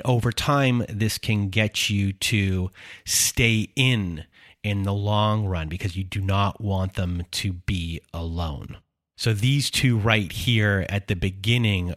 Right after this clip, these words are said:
are starting to create a, an isolation tactic where you're not going out as much, and a little bit of a prison is being built around you as far as the victim playing goes. And they're very good at creating that,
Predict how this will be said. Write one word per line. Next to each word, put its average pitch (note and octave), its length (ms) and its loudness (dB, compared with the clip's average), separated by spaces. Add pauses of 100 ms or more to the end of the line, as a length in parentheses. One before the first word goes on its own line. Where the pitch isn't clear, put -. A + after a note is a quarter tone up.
are F#2+ 200 -2
starting G2+ 380 0
to G2 100 -2
create G2 460 -2 (440)
a, F#2 400 -2
an G2 160 -4 (120)
isolation G#2 1000 0 (400)
tactic F#2 560 -2
where G2 100 0
you're F2+ 140 -2
not G#2+ 300 0
going G#2 400 0
out A#2 240 0
as C3 180 0
much, B2+ 500 0
and F#2+ 220 -2
a - 80 -6
little A2+ 220 -2
bit A2 180 0
of G2+ 100 0
a G2+ 60 0
prison A2 840 -2 (360)
is F#2+ 140 -4
being G2+ 540 -2
built A2+ 360 -2
around G#2 800 -2
you E2 460 -4 (500)
as F#2+ 220 0
far G2+ 540 0
as F#2 320 -2
the G#2 100 -2
victim F#2+ 540 -2
playing F2+ 460 -2
goes. E2 380 -4
And F2 120 -4
they're F2 100 -2
very F#2 320 -2
good G2+ 300 -2
at F#2+ 120 -4
creating G2+ 720 0
that, F2+ 380 -4